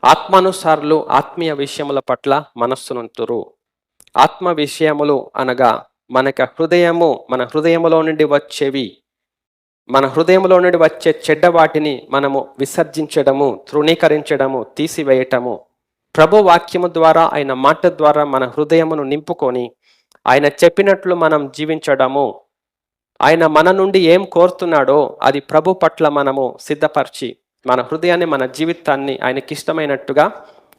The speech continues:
మనం మార్చుకోవడము. ఇది ఆత్మీయ జీవితము. అన్ని ఆత్మకు కావలసినవన్నీ మనం మనస్కరిస్తూ ఉంటాం.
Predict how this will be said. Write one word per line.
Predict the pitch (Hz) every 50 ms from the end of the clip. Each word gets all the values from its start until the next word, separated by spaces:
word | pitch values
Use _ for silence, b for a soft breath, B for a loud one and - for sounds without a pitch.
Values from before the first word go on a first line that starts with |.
| _ _ -
మనం | 123 127 120 113 117
మార్చుకోవడము. | 135 156 170 - - - - 131 131 120 120 127 127 127 101 - - - _ _ -
ఇది | 139 135 131 127 -
ఆత్మీయ | - 131 147 - - - 165 160 156 151
జీవితము. | 139 135 131 127 123 127 123 - - 117 117 123 117 - - - _ -
అన్ని | 127 147 180 196 202 185 - -
ఆత్మకు | 127 151 - - - 196 185 -
కావలసినవన్నీ | 180 - - 165 160 165 175 165 - 170 160 151 147 156 165 175 185 185 185 180
మనం | 175 160 151 147 143 135
మనస్కరిస్తూ | 131 135 147 147 - - 160 147 139 - _ - 143 139
ఉంటాం. | 131 127 120 131 113